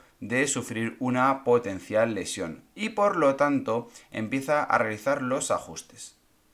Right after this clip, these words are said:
Esto es la propiocepción. En ese momento, el cuerpo manda una señal a los músculos estabilizadores de tobillo, en este caso, y se contraen de una forma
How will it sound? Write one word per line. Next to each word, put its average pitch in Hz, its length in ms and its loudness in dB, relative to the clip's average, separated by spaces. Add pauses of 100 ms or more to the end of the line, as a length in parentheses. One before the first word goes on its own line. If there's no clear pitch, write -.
(540)
Esto 107 580 0
es 113 200 0
la 98 180 -2
propiocepción. 98 800 -4 (220)
En 104 120 -6
ese 110 200 -2
momento, 135 680 2 (240)
el 104 200 -4
cuerpo 147 400 2
manda 143 300 0
una 151 140 0
señal 123 480 0 (280)
a 147 160 8
los 120 200 2
músculos 120 680 0
estabilizadores 120 1000 2
de 147 120 -2
tobillo, 117 440 -2
en 98 80 -4
este 120 280 -6
caso, 107 420 -2 (360)
y 170 140 -2
se 156 180 2
contraen 107 760 0
de 104 80 -6
una 110 200 0
forma 98 560 0